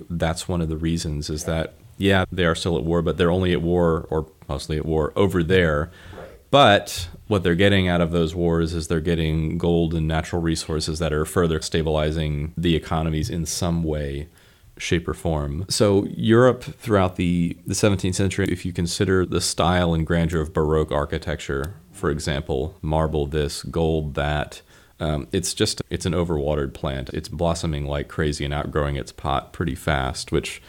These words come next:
Speaker 1: I think is one of the reasons why in many ways it fizzles economically into the nineteenth century in some ways. I'm not talking about England and the Industrial Revolution. I'm talking mostly about the continent
Speaker 2: Sure, sure.
Speaker 1: in, in particular. But I think on the one hand,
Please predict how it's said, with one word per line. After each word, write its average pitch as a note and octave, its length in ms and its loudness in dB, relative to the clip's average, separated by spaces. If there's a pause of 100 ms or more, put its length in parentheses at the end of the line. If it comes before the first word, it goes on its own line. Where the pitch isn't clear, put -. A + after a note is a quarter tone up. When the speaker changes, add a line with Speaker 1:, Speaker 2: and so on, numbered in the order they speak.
(540)
Speaker 1:
I - 40 -8
think C#2 180 -2
is C#2 120 -2
one C#2+ 140 0
of C#2 60 -2
the C#2 100 -2
reasons C#2+ 400 -2
why C#2+ 400 -2 (420)
in D2+ 380 -2
many E2 280 2
ways D2 260 0
it - 140 -8
fizzles D2+ 440 -2
economically D2 920 -4
into D2+ 280 -4
the C2 380 -4
nineteenth C#2+ 760 -6 (180)
century D#2 720 -2
in A2+ 140 2
some E2+ 220 2
ways. C#2 180 0
I'm E2 60 0
not D#2 80 -2
talking D#2 180 -2
about D2 100 -6
England D2 320 -4
and C#2+ 320 -6
the E2+ 160 0
Industrial D2+ 460 -2 (100)
Revolution. D#2+ 460 2
I'm D2+ 40 -4
talking D#2 220 -2
mostly D2+ 220 -2
about C#2 180 -4
the - 60 -6
continent C#2 640 -8
Speaker 2:
Sure, - 300 -18
sure. - 140 -12
Speaker 1:
in, C#2+ 100 -4
in D#2 100 2
particular. C#2 560 -2 (800)
But G2+ 180 2
I F#2+ 60 4
think G#2 200 2
on G2 160 2
the F#2 80 0
one G#2 260 2
hand, F2+ 760 0